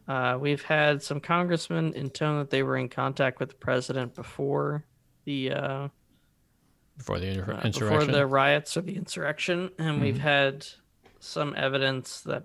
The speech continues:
Speaker 1: or some, some suggestions, again, from the congresspersons themselves, um,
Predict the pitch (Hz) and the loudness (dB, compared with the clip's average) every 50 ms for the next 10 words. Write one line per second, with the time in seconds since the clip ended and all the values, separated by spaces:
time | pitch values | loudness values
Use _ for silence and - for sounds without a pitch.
0 | - _ - 143 135 135 - - 160 151 156 143 143 - _ _ _ _ _ _ | -12 _ -2 -2 -2 0 -2 -4 -4 -4 -4 -6 -8 -12 _ _ _ _ _ _
1 | _ - 175 165 156 - 151 160 156 147 - 156 151 - - 156 151 156 160 156 | _ 0 0 0 0 -2 -6 -2 2 4 4 4 2 0 -4 -2 -2 -2 -2 -4
2 | - - _ _ _ _ _ _ _ _ - 139 - 143 143 139 139 147 139 139 | -6 -12 _ _ _ _ _ _ _ _ -8 -2 0 0 0 0 -2 -4 -6 -6
3 | 135 - - 139 135 139 139 - - - - 147 139 - - 143 139 - 151 139 | -6 -4 -2 -2 -2 -2 -4 -6 -6 -4 -4 -4 -4 -4 -6 -8 -8 -6 -8 -8
4 | 135 - 180 180 180 180 175 170 165 - _ _ _ _ _ _ _ _ _ _ | -2 2 2 2 4 2 0 -2 -4 -8 _ _ _ _ _ _ _ _ _ _
5 | _ _ _ - - 131 127 147 147 151 - | _ _ _ -6 -4 -4 -2 -2 -4 -6 -6